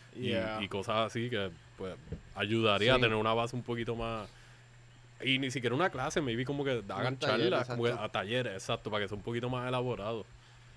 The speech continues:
Speaker 3: Sí, eso, eso, eso ayudaría grandemente a muchas personas ahora que son adultas, que, que te-,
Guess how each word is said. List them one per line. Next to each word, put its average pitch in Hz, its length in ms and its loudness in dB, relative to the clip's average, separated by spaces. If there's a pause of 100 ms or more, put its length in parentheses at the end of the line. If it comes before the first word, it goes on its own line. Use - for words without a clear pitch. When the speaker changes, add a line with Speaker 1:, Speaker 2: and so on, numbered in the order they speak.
(140)
Speaker 3:
Sí, 151 180 2
eso, 151 340 2
eso, 143 800 2 (120)
eso 135 280 -6 (1400)
ayudaría 135 520 8
grandemente 147 640 6
a 127 200 10
muchas 123 320 -2
personas 143 420 2
ahora 127 280 4
que 131 100 -2
son 131 180 -4
adultas, 127 540 0 (160)
que, 107 240 -2 (680)
que 107 140 -4 (260)
te-, 113 120 -2